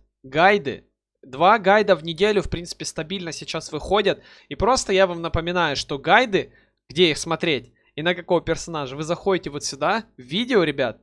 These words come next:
и поехало, листаете. Гайдов очень много, около сорока четырёх гайдов я уже написал на каждого персонажа, ребят. Так что, также тут есть у нас видосики по предметам,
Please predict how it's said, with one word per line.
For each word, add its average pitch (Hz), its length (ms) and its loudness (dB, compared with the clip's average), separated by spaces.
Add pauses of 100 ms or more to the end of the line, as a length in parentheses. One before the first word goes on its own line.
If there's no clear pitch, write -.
(300)
и 214 120 -10
поехало, 190 540 -2
листаете. 165 600 0
Гайдов 202 480 0
очень 196 320 -4
много, 175 280 -6
около 190 560 -2
сорока 170 460 -4
четырёх 180 380 -2
гайдов 180 320 0
я 165 180 -4
уже 165 220 -6
написал 160 480 -6
на 143 100 -10
каждого 151 380 -2
персонажа, 165 480 -8
ребят. 147 260 -8
Так 180 200 0
что, - 160 -12
также 147 500 -8
тут - 200 -18
есть 156 260 -12
у - 20 -20
нас 143 220 -10 (400)
видосики 160 560 0
по 170 340 0 (220)
предметам, 185 760 0